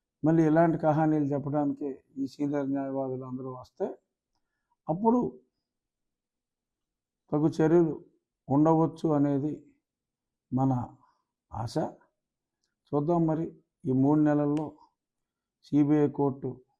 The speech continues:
మేల్కొంటుందా, సీబీఐ వారు మరి టేకప్ చేయమని అడుగుతారా? డిస్పోజల్ పిటిషన్స్ ఎన్ని సంవత్సరాల నుంచి పెండింగ్లో ఉంది అని చెప్పి కూడా న్యాయమూర్తి గారు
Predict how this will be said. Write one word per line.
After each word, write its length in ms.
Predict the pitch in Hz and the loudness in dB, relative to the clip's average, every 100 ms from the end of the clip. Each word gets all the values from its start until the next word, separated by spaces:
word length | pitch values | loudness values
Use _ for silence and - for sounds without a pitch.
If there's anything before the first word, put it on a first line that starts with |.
| _ _ | _ _
మేల్కొంటుందా, 760 | 123 127 139 143 139 131 135 139 - _ _ _ _ _ _ _ | -2 0 0 0 0 0 -2 -4 -12 _ _ _ _ _ _ _
సీబీఐ 420 | - 143 147 147 139 | 0 2 4 2 2
వారు 240 | 139 131 127 - _ _ _ _ _ _ _ _ - | -2 -4 -8 -12 _ _ _ _ _ _ _ _ -14
మరి 140 | 139 120 135 | -10 -6 -4
టేకప్ 320 | 131 143 131 | -2 -2 -4
చేయమని 400 | 139 139 135 - - _ _ - | -2 0 0 -4 -8 _ _ -6
అడుగుతారా? 540 | 123 143 139 139 131 135 - _ _ _ _ _ _ _ _ _ _ _ _ _ _ _ _ - 117 127 | -2 0 -2 -4 -6 -10 -18 _ _ _ _ _ _ _ _ _ _ _ _ _ _ _ _ -16 -10 -6
డిస్పోజల్ 520 | 139 139 185 175 170 151 156 | -6 -4 0 2 2 0 -4
పిటిషన్స్ 580 | 160 143 165 156 143 143 160 - _ _ _ _ _ | -4 -4 -4 -4 -6 -10 -10 -20 _ _ _ _ _
ఎన్ని 200 | 135 170 165 | 0 2 2
సంవత్సరాల 380 | 165 165 170 160 160 | 0 0 0 0 0
నుంచి 160 | 151 143 | -2 -4
పెండింగ్లో 420 | 147 147 143 143 139 | -2 0 2 0 0
ఉంది 180 | 135 135 139 | -2 -6 -6
అని 120 | 139 139 | -8 -8
చెప్పి 200 | 135 139 | -12 -12
కూడా 160 | 143 143 139 | -14 -14 -14
న్యాయమూర్తి 460 | 139 139 139 135 143 | -6 -4 -4 -6 -10
గారు 140 | 139 | -10